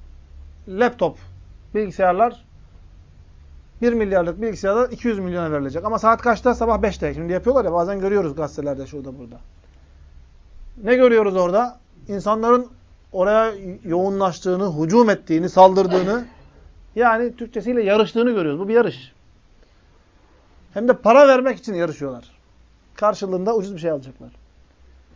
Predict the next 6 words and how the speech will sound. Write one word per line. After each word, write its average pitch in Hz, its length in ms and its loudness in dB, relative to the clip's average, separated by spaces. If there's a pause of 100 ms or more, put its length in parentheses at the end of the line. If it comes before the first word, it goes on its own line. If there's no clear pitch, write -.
(140)
Aynı 269 220 2
şekilde 156 280 -6
arkadaşlar, 160 440 -10 (480)
cami 214 300 -2
orada. 185 360 -6 (1800)
Gece 196 360 -4